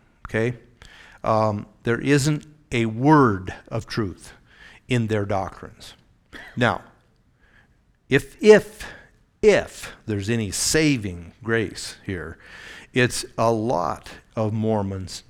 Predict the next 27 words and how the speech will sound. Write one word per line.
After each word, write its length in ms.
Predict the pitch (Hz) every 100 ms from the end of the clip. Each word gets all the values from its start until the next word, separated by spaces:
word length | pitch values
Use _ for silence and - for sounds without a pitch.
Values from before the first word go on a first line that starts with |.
| -
don't 180 | 123 113
know 60 |
what 260 | 101 104 101
they're 120 | 92
supposed 380 | - 120 110 -
to 60 | 85
believe. 520 | 107 147 - - - _ _ _ _ _ _ - _ _ _
They 160 | 117 110
don't 400 | 95 123 123 117
know 480 | 120 135 117 101 - - - _ _ _ _
the 380 | 110 113 247 143
idiocy, 720 | 139 120 98 - - 87 87 _ _ _ - -
um, 420 | 98 98 95 92 _ - - - -
that 400 | 104 113 110 110
they're 140 | 110 101
supposed 560 | - 107 139 139 -
to 60 | 107
believe. 480 | 120 131 98 - - - - - _
But 260 | 165 165 170 - - _
here's 460 | - - 202 - 160
where 160 | 139
I 240 | 139 147 131
lose 340 | 123 135 123
a 140 | 113 104
bit 200 | 123 104
of 120 | 92
sympathy. 560 | 120 104 - - -